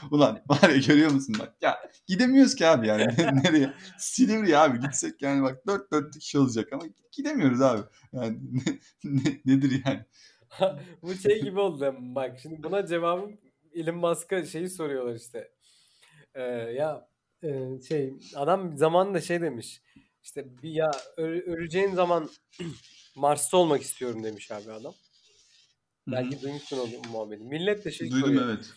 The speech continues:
Speaker 2: Ee, El-, Elon Musk'a şey soruyorlar.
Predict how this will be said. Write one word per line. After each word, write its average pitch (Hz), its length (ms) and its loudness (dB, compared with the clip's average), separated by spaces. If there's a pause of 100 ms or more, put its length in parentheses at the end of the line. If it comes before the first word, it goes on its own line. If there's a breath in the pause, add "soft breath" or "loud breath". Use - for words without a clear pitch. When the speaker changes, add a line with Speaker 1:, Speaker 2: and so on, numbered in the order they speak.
(460)
Speaker 2:
Ee, 127 480 -4
El-, 151 120 -10 (380)
Elon 143 160 -8
Musk'a 156 300 -8
şey 143 120 -12
soruyorlar. 127 400 -6